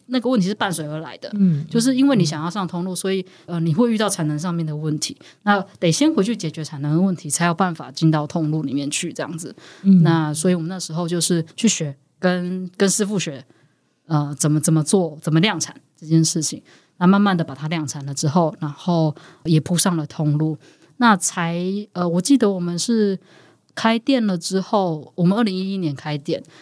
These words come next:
Speaker 1: 开店了之后大概差不多也是开店的那一年，我们才开始接到一些企业客户的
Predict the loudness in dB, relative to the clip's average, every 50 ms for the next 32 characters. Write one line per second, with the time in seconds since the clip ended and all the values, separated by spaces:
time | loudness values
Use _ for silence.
0 | -20 _ -4 -2 0 2 4 4 4 4 2 0 -4 -6 -8 -8 -6 -4 -4 -4
1 | -4 -6 -6 -6 -4 -4 -4 -2 -2 -2 -4 -4 -6 -8 -8 -8 -6 -2 2 4
2 | 4 6 6 6 4 4 2 0 -4 -6 -6 -6 -6 -6 -6 -6 -6 -4 -4 -2
3 | -2 -2 -4 -4 -8 -20 _ _ -20 -20 -20 -4 2 4 4 4 4 2 0 -2
4 | 0 0 0 -2 -2 -4 -6 -6 -6 -8 -8 -4 0 0 2 2 0 -2 -4 -4
5 | -4 -6 -6 -6 -6 -4 -2 -2 -2 -2 -4 -4 -4 0 2 2 2 0 -2 -8
6 | -8 -10 -12